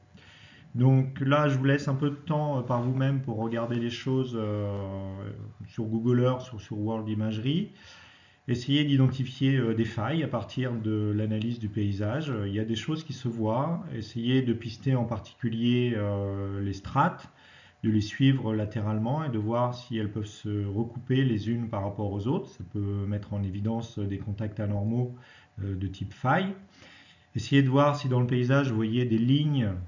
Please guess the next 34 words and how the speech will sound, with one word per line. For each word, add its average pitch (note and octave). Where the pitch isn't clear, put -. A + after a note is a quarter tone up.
qui A2
sont A2+
anormales, C3
qui A#2
ne G#2+
sont G#2+
pas A2
des G#2
chemins, A#2+
qui C3
ne -
sont G2+
pas G2+
des G#2
routes, A#2+
qui G2
sont A2
vraiment, A2
euh, G#2
naturelles, A#2
pas C#3
anthropiques, A#2+
mais A#2
qui -
sont A#2+
anormales B2
par A2
rapport, A2+
euh, G#2
à G#2
ce -
qu'on G#2+
devrait G#2+
trouver A#2